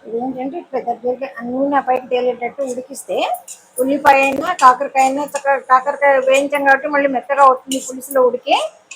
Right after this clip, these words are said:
ఇప్పుడు మా ఉల్లిపాయ కూడా మంచిగా ఉడికి, ఆ, రెండు మూడు రోజుల దాకా కూడా నిల్వ ఉంటుంది, పా-, పాడవదు అనమాట, అందుకోసం అట్లా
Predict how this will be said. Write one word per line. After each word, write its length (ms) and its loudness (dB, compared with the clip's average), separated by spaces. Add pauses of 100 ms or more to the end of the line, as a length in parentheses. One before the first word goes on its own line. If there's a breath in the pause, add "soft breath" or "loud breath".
(160)
ఇప్పుడు 180 4 (120)
మా 160 2
ఉల్లిపాయ 360 4
కూడా 200 4
మంచిగా 360 -2
ఉడికి, 280 -6 (200)
ఆ, 80 6 (640)
రెండు 140 -4
మూడు 180 -6
రోజుల 140 8
దాకా 180 4
కూడా 180 4
నిల్వ 340 6
ఉంటుంది, 320 -2 (100)
పా-, 520 4
పాడవదు 380 10
అనమాట, 280 -2
అందుకోసం 400 -2
అట్లా 200 -8